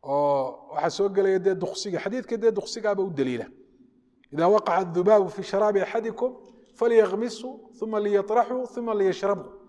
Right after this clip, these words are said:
Duqsigu hadduu midkiin sharaabkii ku dhaco, Rasuulku calayhi salaatu wasalaam wuxuu yihi, "Ha quusiyo. Kadibna ha iska tuuro, sharaabkiisa ha cabo." Marka duqsigu ku dhimanaya, soo ma?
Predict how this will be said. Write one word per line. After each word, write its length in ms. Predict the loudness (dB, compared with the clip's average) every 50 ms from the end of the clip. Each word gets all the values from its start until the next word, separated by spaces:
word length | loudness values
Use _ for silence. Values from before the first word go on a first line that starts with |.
| -20 -20 -20 _ _ _ _ _ _ _ _ _ _ _
Duqsigu 380 | -14 -10 -8 -4 -2 4 6 6
hadduu 280 | 6 6 4 0 -2 -2
midkiin 420 | -2 -2 -2 0 0 0 0 -2
sharaabkii 560 | -2 -2 0 2 4 4 4 2 0 -6 -10 -10
ku 140 | -8 -8 -2
dhaco, 360 | 0 0 0 2 -2 -2 -4 -8 -14 -20 -20 -20 _ _ _ _ _ _ _ _ _ _ _ _ _ -20
Rasuulku 360 | -14 -4 -2 -2 0 2 2
calayhi 200 | 4 4 2 2
salaatu 260 | 2 0 0 0 0
wasalaam 260 | -2 -2 -2 -2 -2
wuxuu 220 | -4 -4 -4 -4 -4
yihi, 120 | -2 -2
"Ha 80 | -4 -4
quusiyo. 480 | -4 -2 -4 -4 -4 -6 -8 -14 -16 -20 -20 _ _ _ _ _ _ _ _ _ _ _ _ _ _ _ _ _ _ _ _ _ _ _ _ _ _ _ _ _
Kadibna 380 | -2 -2 0 2 2 2 4 4
ha 60 | 4
iska 220 | 4 2 0 -4
tuuro, 680 | -4 -4 -6 -4 0 0 0 0 -2 -6 -12 -20 _ _ _
sharaabkiisa 600 | -10 -4 -2 -2 -2 -2 -4 -10 -10 -6 -6 -6
ha 60 | -6
cabo." 180 | -6 -8 -12 -14 -20 _ _ _ _ _ _ _ _ _ _ _ _ _ _ _ _ _ _ _ _ _ _ _ _ _ _ _ _ _ -16
Marka 60 | -14 -12 -12
duqsigu 240 | -10 -6 -4 -4 -2
ku 120 | 0 0 2
dhimanaya, 300 | 2 4 4 4 4 4
soo 160 | 2 2 0
ma? 100 | 0